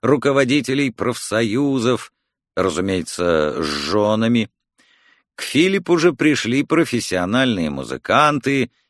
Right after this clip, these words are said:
их спонсоры и почитатели. Контраст оказался столь резким,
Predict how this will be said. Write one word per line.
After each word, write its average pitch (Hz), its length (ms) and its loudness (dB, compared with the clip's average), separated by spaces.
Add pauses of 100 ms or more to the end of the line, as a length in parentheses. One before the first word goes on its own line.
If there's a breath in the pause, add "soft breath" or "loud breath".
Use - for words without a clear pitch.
их 156 200 4
спонсоры 147 1040 2
и 101 180 -4
почитатели. 64 880 -6 (960)
Контраст 139 680 2
оказался 123 720 0
столь 104 480 0
резким, 123 720 -2